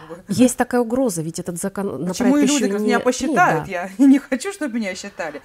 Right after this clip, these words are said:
Speaker 2: Да,
Speaker 1: Я не
Speaker 2: кто-то
Speaker 1: должен
Speaker 2: говорит,
Speaker 1: доказывать свою
Speaker 2: что, да,
Speaker 1: принадлежность, я
Speaker 2: кто-то
Speaker 1: здесь живу.
Speaker 2: совершенно верно. И, а, вот,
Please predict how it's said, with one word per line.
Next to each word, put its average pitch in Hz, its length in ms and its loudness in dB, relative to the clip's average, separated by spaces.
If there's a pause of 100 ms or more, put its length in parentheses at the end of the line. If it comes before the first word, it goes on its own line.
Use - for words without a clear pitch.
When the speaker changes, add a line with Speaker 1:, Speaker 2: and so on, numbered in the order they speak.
Speaker 2:
Да, 175 260 0
Speaker 1:
Я 156 120 -4
не - 40 -2
Speaker 2:
кто-то 370 240 2
Speaker 1:
должен 285 160 6
Speaker 2:
говорит, 277 240 6
Speaker 1:
доказывать 220 320 0
свою 220 200 -2
Speaker 2:
что, 185 100 -6
да, 190 160 0
Speaker 1:
принадлежность, 185 380 -8
я 185 60 -2
Speaker 2:
кто-то 208 140 -4
Speaker 1:
здесь 180 140 -10
живу. 180 140 -10
Speaker 2:
совершенно 214 480 -4
верно. 165 420 -6 (300)
И, 214 400 -2
а, 175 260 -4
вот, 180 160 -10